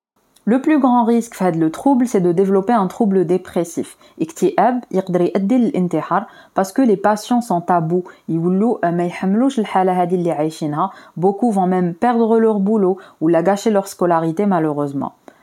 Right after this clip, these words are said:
Sans parler du risque de dépendance aux toxiques, que ce soit l'alcool ou là les différentes drogues, parce que justement, ينحيولهم l'espace d'un moment هذاك الخوف. Donc, يولوا يكثروا منهم ويقدروا يوليو مدمنين.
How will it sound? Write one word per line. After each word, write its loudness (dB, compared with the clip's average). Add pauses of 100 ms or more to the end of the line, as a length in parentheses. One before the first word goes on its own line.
Sans -4
parler 2
du 0
risque -2
de 0
dépendance 0
aux 0
toxiques, -4 (240)
que -4
ce -2
soit 0
l'alcool 0
ou -2
là 2
les -2
différentes -4
drogues, 0 (300)
parce -4
que 0
justement, 0
ينحيولهم 0
l'espace 0
d'un 0
moment 2
هذاك -2
الخوف. 0 (320)
Donc, -2
يولوا 2
يكثروا 0
منهم 0 (240)
ويقدروا 0
يوليو 2
مدمنين. -2